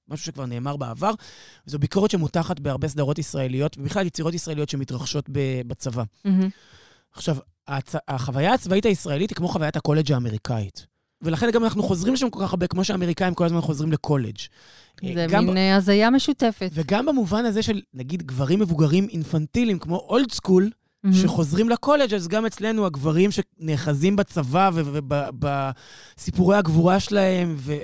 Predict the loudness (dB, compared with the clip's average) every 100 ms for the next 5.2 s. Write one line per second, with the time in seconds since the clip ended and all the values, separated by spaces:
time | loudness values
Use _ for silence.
0 | -6 -6 -4 -4 -4 -2 0 0 -4 -10
1 | -14 -18 -16 -20 _ -18 -6 0 2 2
2 | 0 -2 -2 0 0 0 -4 -20 -20 -20
3 | -20 -20 -20 _ _ _ _ _ -10 -10
4 | -2 0 0 0 0 4 6 6 4 0
5 | -2 -4